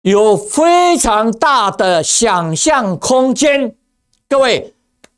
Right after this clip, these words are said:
你一定要资金摆在我跟你讲的低估的股票。为什么？我跟你讲，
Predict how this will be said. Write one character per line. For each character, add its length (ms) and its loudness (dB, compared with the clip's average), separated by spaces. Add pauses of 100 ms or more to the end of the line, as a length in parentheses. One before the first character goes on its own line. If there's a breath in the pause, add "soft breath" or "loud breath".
(100)
你 520 -2 (100)
一 200 0
定 300 0
要 180 0
资 320 0
金 220 0 (120)
摆 280 -2
在 460 -2
我 220 0
跟 180 -2
你 80 0
讲 260 -4
的 260 -2 (320)
低 260 0
估 240 0
的 100 0
股 180 -8
票。 460 -4
为 160 0
什 120 -2
么？ 380 -4 (1080)
我 120 -2
跟 120 -2
你 80 0
讲， 360 -6